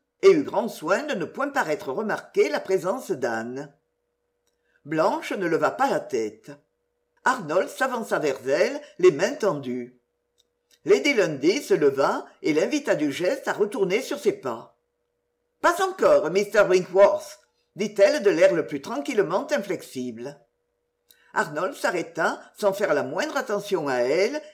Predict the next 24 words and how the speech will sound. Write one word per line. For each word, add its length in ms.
les 220
yeux 60
fixés 460
sur 160
sa 140
femme. 600
Alors 340
les 220
yeux 100
de 80
Blanche 480
se 160
levèrent 580
et 120
des 120
larmes 380
les 140
remplirent 580
à 100
l'instant. 720
Le 100
visage 420
brun 280
d'Arnold 600